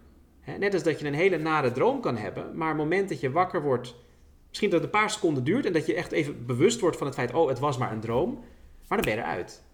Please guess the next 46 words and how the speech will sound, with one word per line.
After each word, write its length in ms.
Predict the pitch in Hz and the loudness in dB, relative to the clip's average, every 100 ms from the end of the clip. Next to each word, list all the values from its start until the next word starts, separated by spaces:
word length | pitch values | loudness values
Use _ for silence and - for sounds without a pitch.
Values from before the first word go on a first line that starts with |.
| _ | _
Dus 160 | 147 135 | -6 0
dan 100 | 151 | 4
loop 200 | 170 160 | 4 4
je 60 | |
niet 140 | 160 196 | -2 0
de 60 | |
hele 200 | 147 139 | 0 2
dag 220 | 120 113 | 0 -2
mee 180 | 123 135 | 0 2
rond 280 | 131 127 110 | 2 0 -4
en 140 | 127 | -6
een, 180 | 117 107 87 | -4 -6 -10
een 140 | 101 | -12
uur 200 | - 123 | -4 -2
later 300 | 127 156 123 | 2 0 0
ben 80 | 101 | -4
je 60 | 98 | -4
het 80 | 113 | -2
alweer 160 | 117 | -4
vergeten. 560 | 123 123 170 170 - - | -4 -2 -2 -2 -6 -2
Dus 240 | 127 127 - - - - - | -2 -4 -12 -20 -20 -20 -6
zelfs 400 | 120 170 233 226 | 0 4 4 2
de 60 | 175 | 0
ervaring 540 | 147 147 143 143 139 | 0 2 2 2 0
in 100 | 131 | -2
ons 120 | 117 | -2
dagelijks 480 | 160 240 240 123 - | 0 -2 0 -4 -2
leven, 260 | 104 90 110 | -4 -4 -4
het 100 | 143 | -4
moment 320 | 143 165 160 | 0 0 0
dat 140 | 139 | -2
je 100 | 131 | 0
daar 140 | 120 117 | -2 0
minder 340 | 156 180 160 | 2 2 2
mee 160 | 139 120 | 0 0
identificeert, 840 | 120 120 120 107 - 185 285 - | -2 -4 -8 -6 -4 -4 -6 -8
dat 120 | 131 | -6
je 80 | 123 | -2
meer 260 | 131 185 143 | 0 0 2
bij 140 | 131 | 0
dat 120 | 120 | 0
stukje 360 | - 185 180 143 | 0 0 0 -4
kan 180 | 139 117 | -2 0
wat 140 | 107 | -2
onaangeraakt 680 | 151 160 - 165 135 104 98 | -2 -2 -2 -4 -4 -8 -8
blijft, 420 | 104 147 190 | -6 -6 -8